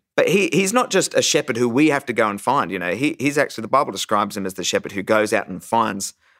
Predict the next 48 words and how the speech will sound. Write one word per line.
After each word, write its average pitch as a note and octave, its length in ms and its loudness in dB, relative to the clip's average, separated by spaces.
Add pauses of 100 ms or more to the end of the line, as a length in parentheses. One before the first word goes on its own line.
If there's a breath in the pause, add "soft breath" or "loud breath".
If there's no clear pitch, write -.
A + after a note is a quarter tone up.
(160)
finds G#2+ 360 2
us. - 320 -2
He G#2+ 180 2
actually G2+ 380 0
leaves G#2 460 0
the, F#2+ 200 0
the G#2+ 140 -4
ninety-nine G#2+ 460 0
to F#2+ 80 -8
come G#2 220 -4
and G2+ 160 -8
search - 340 0
the - 80 -8
one. A2 280 -2
You F#2+ 120 -6
might A2 200 -2
remember G#2+ 320 -4
that, F#2+ 220 -6 (320)
that - 240 -6
parable. G#2+ 540 -2 (420 loud breath)
So - 160 2
what F#3+ 180 2
we F3+ 140 2
see F3+ 260 2
here A2 400 0
is B2 200 0
not E3 340 0
just E3 260 -4
a - 60 0
God A2+ 380 2
who G#2 160 -4
is F#2 100 -8
big A#2 460 2
and A2+ 120 -2
is G#2 140 -4
in, F#2+ 180 -8
in G#2+ 220 -6
control, - 640 -2
but - 180 0
we C#3 100 -2
see D3+ 340 -2
a D3+ 100 -2
God A#2 400 0 (380 soft breath)
who A2+ 320 2
cares. C3+ 720 -2 (420)
And D3 100 -2
that's G#3 160 0
what - 160 -2